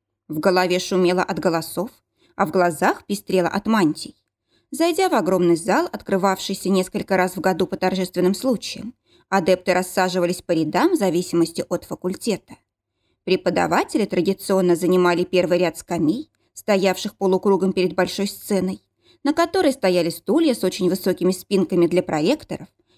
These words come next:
и массивное кресло ректора, копия того каменного, которое я видела в зале педсовета. Когда я, протолкавшись среди недовольных студентов, пробралась к сцене,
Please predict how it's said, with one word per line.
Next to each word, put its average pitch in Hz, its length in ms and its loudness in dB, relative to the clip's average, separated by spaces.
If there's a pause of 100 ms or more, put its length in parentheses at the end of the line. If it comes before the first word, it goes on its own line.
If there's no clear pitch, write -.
(140)
и 208 60 0
массивное 196 560 2
кресло 180 340 -2
ректора, 208 560 -4 (340)
копия 190 340 2
того 180 400 0
каменного, 165 640 2 (280)
которое 190 420 0
я 180 160 2
видела 175 300 2
в 165 40 -2
зале 165 280 0
педсовета. - 720 -6 (760)
Когда 320 280 2
я, 311 140 2
протолкавшись 185 720 -2
среди 180 260 0
недовольных 180 520 2
студентов, 185 580 -2
пробралась 175 500 0
к - 80 -20
сцене, 262 520 -2